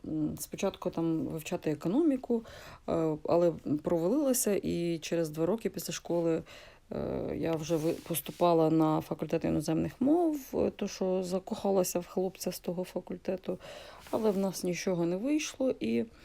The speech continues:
в принципі, чим більше я шукала щастя, тим більше я занурювалася в темряву і в таке якесь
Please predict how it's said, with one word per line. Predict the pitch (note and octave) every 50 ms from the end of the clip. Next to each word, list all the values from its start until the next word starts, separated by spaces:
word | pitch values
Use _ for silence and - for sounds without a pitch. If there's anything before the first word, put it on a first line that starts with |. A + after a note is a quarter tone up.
| - - - - - - - - - - - - - - -
в | -
принципі, | - B3 D4+ E4+ F4 - D#4 D4 - B3 A3+
чим | - - A#3+ A#3+
більше | A#3+ C#4 D4 - - -
я | A#3+ A3+ G#3+
шукала | - - G#3 - A3+ A3 A3 G#3 G3
щастя, | F3 - - - - C4 C#4 D4+ D4+ - - - A#3 G3+
тим | - - - F#3+ F#3+ F#3+
більше | F3 F3 E3 D#3+ F3+ G#3+ B3 C4+ - - - A#3
я | G#3 F#3 G3 G3 G3 G3 G3 F#3+
занурювалася | F3 F3+ F3+ F#3 F#3+ F#3+ F3+ F3+ E3+ F3+ F3+ F3+ F3 - F#3
в | F3 -
темряву | - - F3+ F3 E3+ E3 D#3+ D#3+ E3 D3+ D3+ D#3+
і | D#3+
в | D#3 - - -
таке | - F3 E3+ - - F3+
якесь | F3 D#3+ - - F3 D#3 - - - -